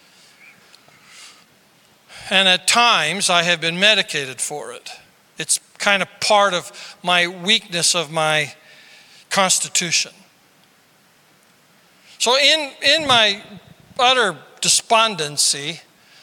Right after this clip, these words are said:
I would read a little Gideon Bible.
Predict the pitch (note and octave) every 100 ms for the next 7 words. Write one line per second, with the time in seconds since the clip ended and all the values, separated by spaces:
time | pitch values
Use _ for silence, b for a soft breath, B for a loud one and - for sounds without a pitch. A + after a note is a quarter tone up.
0 | b _ - G#3 G3+ G#3 G3 - - G3+
1 | F#3+ A3+ C#4 A#3+ A3+ A#3 F3+ A3 A#3 G#3
2 | F3+ F3 F#3+ F3+ B2+